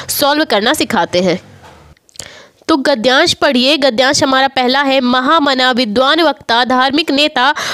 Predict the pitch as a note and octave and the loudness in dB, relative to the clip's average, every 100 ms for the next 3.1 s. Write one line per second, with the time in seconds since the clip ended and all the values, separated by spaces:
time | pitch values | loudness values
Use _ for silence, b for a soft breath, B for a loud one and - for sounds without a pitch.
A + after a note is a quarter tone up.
0 | B E4 D#4+ F4+ C#4+ C#4 C4 B3 B3+ B3 | B -4 -2 -2 -2 -4 -4 -2 0 0
1 | C#4+ - - E3 - - _ _ C#4 C#4+ | 0 -2 -2 -4 -6 -20 _ _ -2 0
2 | E4 F4 E4 C4+ A#3+ B3+ C4 - A3 D#4 | 0 0 0 0 2 2 2 -2 2 2